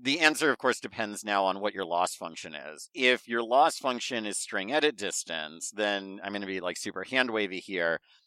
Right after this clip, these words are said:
But if your loss function is string edit distance, then essentially this big is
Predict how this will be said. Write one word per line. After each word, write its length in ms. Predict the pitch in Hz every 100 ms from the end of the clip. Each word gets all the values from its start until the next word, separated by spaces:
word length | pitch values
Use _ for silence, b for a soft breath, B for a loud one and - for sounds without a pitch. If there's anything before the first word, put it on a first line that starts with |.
| _
But 100 | -
if 60 | 113
your 80 | 127
loss 240 | 131 143
function 340 | - 127 113 117
is 140 | 98
string 200 | - 107
edit 220 | 143 143
distance, 420 | 120 107 147 123
then 160 | - 110
essentially 480 | 110 - 156 - 135
this 200 | 104 101
big 680 | - 123 127 117 104 110 123 _ _ _ _
is 240 | 131 120